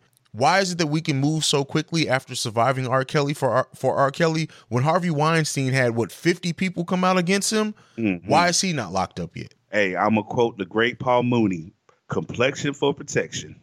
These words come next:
Speaker 2: That's exactly what's going on, man. I mean, at the end of the day, <laughs> I mean, I mean, I hate, I hate to go there. I hate to go there 'cause I don't wanna disappoint any listeners, man, but they're white, bruh.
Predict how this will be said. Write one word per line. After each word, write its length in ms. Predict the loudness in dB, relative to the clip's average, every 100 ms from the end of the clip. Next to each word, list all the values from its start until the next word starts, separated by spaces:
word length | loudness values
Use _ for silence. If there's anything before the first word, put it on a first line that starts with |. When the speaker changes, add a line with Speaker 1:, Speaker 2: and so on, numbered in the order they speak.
| _
Speaker 2:
That's 220 | -2 -2 -2
exactly 400 | 0 0 -2 -8
what's 140 | -6
going 300 | -2 -2 -2
on, 200 | -4 -6
man. 280 | -8 -8 -4
I 100 | 0
mean, 260 | 0 0 -2
at 120 | -8
the 120 | -4
end 100 | -2
of 100 | 0
the 120 | -2
day, 460 | -2 0 0 -2 -10 _ -6
<laughs> 580 | 0 2 4 2 0 -8 _
I 100 | -4
mean, 220 | 0 0 2
I 140 | 4
mean, 160 | 4 4
I 100 | 2
hate, 220 | 2 2
I 120 | 2
hate 220 | 2 0 -2
to 60 |
go 240 | 2 2 4
there. 280 | 4 4 2
I 140 | -2
hate 180 | -2 -4
to 80 | -2
go 220 | 2 4
there 260 | 4 2 -2 -12
'cause 140 | -2
I 60 | 2
don't 140 | 2 2
wanna 180 | 2
disappoint 480 | 0 -2 -2 -2 2
any 160 | 2 2
listeners, 420 | 0 0 -4 -4
man, 180 | -2 -2
but 120 | -2
they're 120 | -6
white, 340 | -2 0 -2 -2
bruh. 240 | -2 -2